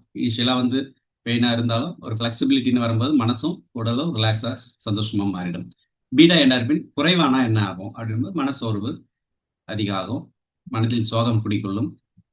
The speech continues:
சின்ன விஷயங்களும் பெரியதாக தோன்றும். So, இதுல நீங்க என்ன புரிஞ்சுக்க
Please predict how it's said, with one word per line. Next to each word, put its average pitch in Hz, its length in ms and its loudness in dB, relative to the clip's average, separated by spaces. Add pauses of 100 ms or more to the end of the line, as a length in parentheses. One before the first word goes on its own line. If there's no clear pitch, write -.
சின்ன 147 240 6
விஷயங்களும் 120 600 2
பெரியதாக 120 560 2 (180)
தோன்றும். 90 420 -2 (1200)
So, 127 140 -4
இதுல 101 200 2
நீங்க 98 220 0
என்ன 131 100 2
புரிஞ்சுக்க 147 360 8